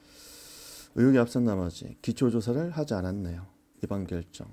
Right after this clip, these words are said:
위법성을 설명하라. 계획 재량. 계획 재량이란, 어, 구체적 계획을 결정하는 데 있어서 계획 주체가 가지는 비교적 광범위한 형성의 자유, 이게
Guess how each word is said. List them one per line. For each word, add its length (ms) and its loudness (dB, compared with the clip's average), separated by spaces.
위법성을 520 -2
설명하라. 560 -6
계획 280 0
재량. 300 -4
계획 220 2
재량이란, 480 4
어, 580 -12
구체적 320 2
계획을 580 4
결정하는 480 2
데 80 0
있어서 720 -6
계획 220 6
주체가 300 2
가지는 520 0
비교적 540 4
광범위한 800 4
형성의 320 -2
자유, 160 0
이게 180 0